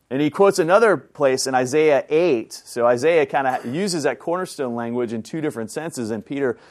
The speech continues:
pulls them together. He says that this cornerstone could be a stone of stumbling and a rock of offense.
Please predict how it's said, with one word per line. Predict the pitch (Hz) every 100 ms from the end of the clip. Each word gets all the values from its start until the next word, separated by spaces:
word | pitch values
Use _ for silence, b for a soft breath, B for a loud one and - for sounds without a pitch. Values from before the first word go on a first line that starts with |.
| b -
pulls | 165 139
them | 135
together. | 131 117 156 151 117 127 B B B B B 185
He | 202
says | 208 190 175 - b -
that | 170
this | 175 -
cornerstone | - - 220 254 233 - 156 143 143
could | 156
be | 151
a | 143
stone | - - 190 220 240
of | 208
stumbling | - - 202 220 208 135 110 101 117 - b b -
and | 147
a | 147
rock | 131 190 196 135 135 - _
of | 127 123
offense. | 123 - 165 101 - - -